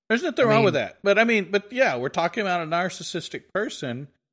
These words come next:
Speaker 1: and s-,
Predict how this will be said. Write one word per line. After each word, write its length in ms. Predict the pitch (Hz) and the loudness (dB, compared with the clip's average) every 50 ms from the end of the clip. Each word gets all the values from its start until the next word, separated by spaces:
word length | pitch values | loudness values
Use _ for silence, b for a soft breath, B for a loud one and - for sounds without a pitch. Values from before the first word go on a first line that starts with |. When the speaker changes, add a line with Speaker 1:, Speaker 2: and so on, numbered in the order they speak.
| _ _ _ _ _ _ _ _ _ _ _ _ _ _ _ _ _ _ _ _ _ _ _ | _ _ _ _ _ _ _ _ _ _ _ _ _ _ _ _ _ _ _ _ _ _ _
Speaker 1:
and 760 | 151 160 165 165 160 156 156 156 151 151 147 143 139 135 143 - _ _ _ _ _ _ _ _ _ _ _ _ _ _ _ _ | -4 -2 0 0 0 0 0 -2 -2 -4 -4 -8 -10 -14 -16 -18 _ _ _ _ _ _ _ _ _ _ _ _ _ _ _ _
s-, 180 | - - - - | -16 -16 -16 -16